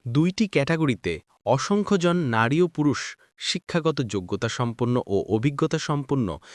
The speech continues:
নিয়োগের জন্য বাংলাদেশের নাগরিককে চাকরিতে আবেদন করার জন্য আকিজ গ্রুপ আহ্বান করেছে। আকিজ গ্রুপ চাকরিতে আবেদন করার প্রথম শর্ত হচ্ছে আপনাকে অবশ্যই বাংলাদেশি নাগরিক হতে হবে। আকিজ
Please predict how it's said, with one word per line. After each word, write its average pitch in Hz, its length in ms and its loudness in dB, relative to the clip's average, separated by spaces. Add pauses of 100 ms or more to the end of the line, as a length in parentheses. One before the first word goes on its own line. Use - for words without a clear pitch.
(240)
নিয়োগের 175 400 4
জন্য 175 220 2
বাংলাদেশের 135 720 2 (320)
নাগরিককে 123 680 0
চাকরিতে 101 600 -4 (440)
আবেদন 156 400 4
করার 156 300 2
জন্য 123 220 2 (140)
আকিজ 101 400 0
গ্রুপ 120 300 -2
আহ্বান 113 380 0
করেছে। 85 420 -2 (680)
আকিজ 151 400 2
গ্রুপ 135 220 0 (100)
চাকরিতে 135 520 0 (180)
আবেদন 117 380 2
করার 107 320 0 (340)
প্রথম 135 280 0
শর্ত 165 300 -4
হচ্ছে 156 280 -4
আপনাকে 120 380 -2
অবশ্যই 127 580 0 (420)
বাংলাদেশি 170 500 0
নাগরিক 101 380 0
হতে 95 180 -8
হবে। 80 260 -2 (760)
আকিজ 135 320 2